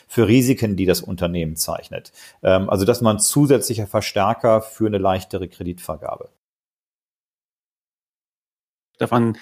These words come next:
Speaker 2: ihr seid mehr verankert in der Betreuung von, von Unternehmern und aber auch von Steuerberatern. Ähm, wenn sich Berater für dieses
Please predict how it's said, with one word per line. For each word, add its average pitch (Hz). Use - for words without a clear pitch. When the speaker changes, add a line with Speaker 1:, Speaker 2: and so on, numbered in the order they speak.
Speaker 2:
ihr 127
seid 113
mehr 117
verankert 113
in 104
der 101
Betreuung 101
von, 95
von -
Unternehmern 139
und 131
aber -
auch -
von -
Steuerberatern. 95
Ähm, 117
wenn 147
sich -
Berater 117
für 113
dieses 101